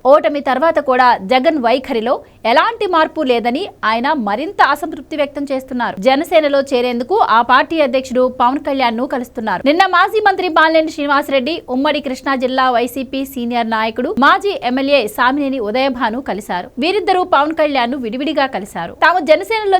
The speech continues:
చేరుతామని తమ అంగీకారం తెలపగానే పవన్ కళ్యాణ్ కూడా అందుకు ఒప్పుకున్నారు. ఒంగోలులో పవన్ కళ్యాణ్ సమక్షంలోనే తాను, తన అనుచరులంతా జనసేన పార్టీలో చేరుతున్నామని మాజీ మంత్రి బాలినేని శ్రీనివాసరెడ్డి వెల్లడించగా, సెప్టెంబర్ ఇరవై రెండున జనసేనలో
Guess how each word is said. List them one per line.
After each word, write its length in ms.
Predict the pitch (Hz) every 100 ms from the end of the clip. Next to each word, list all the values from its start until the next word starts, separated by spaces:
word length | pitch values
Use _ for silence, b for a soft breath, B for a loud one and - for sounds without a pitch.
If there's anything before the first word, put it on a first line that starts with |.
| 370
చేరుతామని 520 | 311 311 311 277 285 381
తమ 180 | 294 277 220
అంగీకారం 480 | 277 320 285 277 269
తెలపగానే 480 | 220 240 254 240 277 - 302
పవన్ 220 | 302 381
కళ్యాణ్ 280 | 370 311 285 262
కూడా 160 | 285 285
అందుకు 260 | 247 240 285
ఒప్పుకున్నారు. 480 | 220 - 240 214 175 269
ఒంగోలులో 380 | 339 415 370 339 339
పవన్ 200 | 247 277 277
కళ్యాణ్ 320 | 277 269 262 254
సమక్షంలోనే 640 | 233 262 269 240 233 240 247 -
తాను, 280 | 254 277 392 453
తన 100 | 302 285 226
అనుచరులంతా 600 | 294 320 269 233 233 247 B B - 247
జనసేన 380 | 330 392 403 359 302
పార్టీలో 400 | 269 277 269 269 269
చేరుతున్నామని 680 | 254 262 285 240 214 233 247 - 233
మాజీ 260 | 285 302 277
మంత్రి 220 | 254 262 240
బాలినేని 400 | 220 233 247 240 247
శ్రీనివాసరెడ్డి 640 | 240 254 262 226 208 233 226
వెల్లడించగా, 500 | 196 226 254 277 359 b b b -
సెప్టెంబర్ 420 | 359 349 392 330 277
ఇరవై 220 | 302 381 269
రెండున 260 | 233 240 233 - 196
జనసేనలో 500 | 254 311 339 285 269